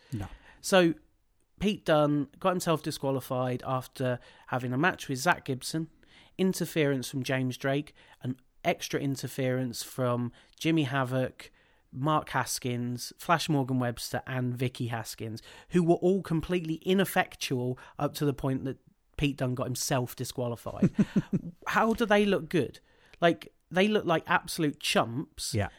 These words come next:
Speaker 2: And then he looks like an idiot because he got himself disqualified by hitting somebody with a chair. Like, he didn't need to hit him with a chair. He was already beating him.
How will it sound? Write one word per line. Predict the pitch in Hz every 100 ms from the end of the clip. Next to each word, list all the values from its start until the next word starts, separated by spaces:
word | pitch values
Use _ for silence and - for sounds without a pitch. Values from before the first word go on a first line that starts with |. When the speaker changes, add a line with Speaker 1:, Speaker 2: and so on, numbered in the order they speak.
| -
Speaker 2:
And | 165
then | 170
he | 151 202 233
looks | 147 135
like | 135
an | 123
idiot | 127 127 139 - -
because | 156 170 160
he |
got | 170 170
himself | 170 170 151
disqualified | 165 - 190 175 - 120 120 135 -
by | 151 139
hitting | 156 143
somebody | 143 151 143 143
with | 143
a | 139
chair. | - 165 110 95 - - -
Like, | - 147 135 -
he | 170
didn't | 190 160
need | 185 -
to |
hit | 139
him | 123
with | 139 123
a | 127
chair. | - 135 170
He | 180
was | 175
already | 185 170 175 143
beating | 160 170 123 123
him. | 143